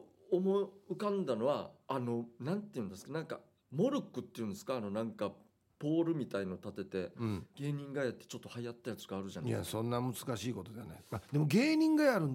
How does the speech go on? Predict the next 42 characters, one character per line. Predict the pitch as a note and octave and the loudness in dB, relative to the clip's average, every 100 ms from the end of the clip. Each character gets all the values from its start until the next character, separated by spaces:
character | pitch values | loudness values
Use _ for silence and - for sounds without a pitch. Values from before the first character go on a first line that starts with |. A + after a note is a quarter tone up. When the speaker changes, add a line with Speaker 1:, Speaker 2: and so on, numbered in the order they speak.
| C3 - - | -4 -14 -10
Speaker 2:
こ | - | -8
と | - F2 | -4 -6
な | C#2+ | -6
ん | |
で | - | -14
す | |
よ。 | - _ _ _ _ _ _ B2 A2+ | -20 _ _ _ _ _ _ -20 0
Speaker 1:
芸 | F#3 | 4
人 | A3+ | 8
が | |
や | A4+ A4+ A#4+ A#4 C5 A#4 G4 | 8 8 4 6 8 8 6
る | - | 6
こ | G4+ | 4
と？ | - C3+ F#2 | 4 2 2
Speaker 2:
は | A2+ G2+ - _ - - _ _ _ _ _ _ _ _ _ _ - | -2 -10 -12 _ -20 -20 _ _ _ _ _ _ _ _ _ _ -8
い。 | |
Speaker 1:
な | C3 F3+ C4+ | 0 4 4
ん | D#4 C#4 | 4 2
だ、 | D#3 | 0
も | A#2+ | 0
う | |
全 | A2+ C#3 A#3 D4 | -2 0 2 0
然 | - C4+ C4 | 0 2 4
わ | A#3+ | 2
か | G3 D4 | 2 2
ら | A#2 | 2
ん。 | G2 - _ _ _ _ _ _ | -2 -12 _ _ _ _ _ _
Speaker 2:
ギ | C3 D#3 | 0 2
ブ、 | |
ギ | C3 | 2
ブ、 | D#3 | 0
ギ | C#3+ D3+ | 2 0
ブ | |
で | G#2+ | 0
す | |
か、 | - | -4
も | F2 - _ - | -10 -12 _ -2
う。 | D3+ G#2+ | -2 -2
Speaker 1:
ギ | D3+ | -2
ブ | D#3 | 0
で | D#3 | -2
す。 | - - | -4 -12